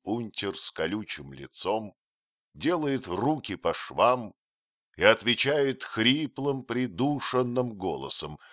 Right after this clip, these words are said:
отчеканивая каждое слово, точно командуя.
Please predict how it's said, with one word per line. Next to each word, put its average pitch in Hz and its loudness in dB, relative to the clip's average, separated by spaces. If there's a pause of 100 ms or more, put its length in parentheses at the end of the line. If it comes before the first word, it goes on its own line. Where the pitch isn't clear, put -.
(120)
отчеканивая 101 2 (160)
каждое 117 4
слово, 104 0
точно 95 -2 (260)
командуя. 67 0